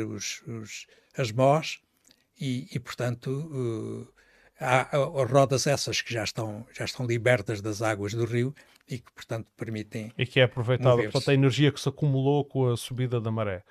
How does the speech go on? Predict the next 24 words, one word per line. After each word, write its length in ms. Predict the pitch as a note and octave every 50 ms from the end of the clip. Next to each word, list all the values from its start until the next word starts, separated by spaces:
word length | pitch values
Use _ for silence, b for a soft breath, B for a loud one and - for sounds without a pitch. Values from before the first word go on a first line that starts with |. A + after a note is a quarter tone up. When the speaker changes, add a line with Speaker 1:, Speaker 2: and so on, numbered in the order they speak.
| b b
Speaker 1:
Sim. 220 | b - - A2 G#2
Speaker 2:
Portanto, 220 | G#2+ - A2+ G#2
tem 80 | - B2
forma 400 | - - C3 A#2+ B2 B2 B2 A#2
de 400 | A2 B2 B2+ A#2+ A#2 A2+ G#2+ G#2 G#2 _ _ -
água 320 | - C3 C3 B2 B2+ B2+
depositada. 680 | - - - C#3 A2+ G#2 A2+ - - G#2+ G2+ F#2+ G2 G#2 - - - _ _
Speaker 1:
Precisamente. 640 | - - B2 A2+ - C#3 A#2 A2 A2+ G#2 G2 G2+ - _ _ _ _ _ -
Speaker 2:
Uhum. 220 | B2+ A2+ G#2+ G#2+ G#2+ _ _ _ _ _ _ _ _ _ _ _ _ _ _ _ _ _ - _ _ _ _ _ _ _ _ _ -
Eh, 140 | C#3 C#3 - -
e, 60 | B2+ A#2+ A2+ - B2+
e 80 | A2 - _ _ _
pronto, 280 | - - D3+ D#3+ - B2+
isto 180 | G#2 - - A#2
é 140 | A2 A#2 B2
mais 260 | C3 C3+ C#3+ C#3 B2
uma 160 | C#3+ D3+ D#3
evidência 600 | D#3 C3+ C#3 C#3 B2+ C#3+ C#3+ C3 - - C#3 C3+
de, 60 | A#2+ A#2+ A#2+ A#2+ A2+
de, 840 | G#2+ A2+ A2 G#2+ G#2 G2+ G#2 G#2 - - - - - - - - D#2
na 40 | G#2 G2+
altura, 440 | G2 G2 - - E3+ E3+ D#3+ C3
de, 60 | G#2+ G#2
de, 500 | G#2+ G#2 G#2 F2+ E2+ F2 - A2 G2+